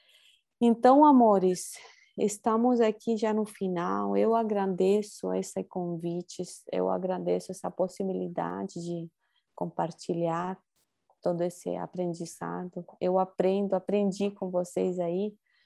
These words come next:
agora. E convido a família que está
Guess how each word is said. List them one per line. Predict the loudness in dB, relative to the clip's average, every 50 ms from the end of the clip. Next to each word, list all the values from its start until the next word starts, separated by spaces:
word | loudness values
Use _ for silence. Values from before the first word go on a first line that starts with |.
| _ _ _ _ -10
agora. | -10 -4 0 2 4 4 4 2 2 -2 -4 -6 -10 _ _ _ _ _ _ _ _ _ _ _ _ _ 0
E | 2 4 4 4 4 2 2 0 2
convido | 2 2 2 2 2 2 2 2 4 4
a | 4 4 4 2
família | 0 -2 0 2 2 2 2 0 2 2 0 0
que | -2 _ -4 -2 -2 0 0 0 0 0
está | -2 -6 -6 -2 0 0 0 0 -2 -2 -4 -4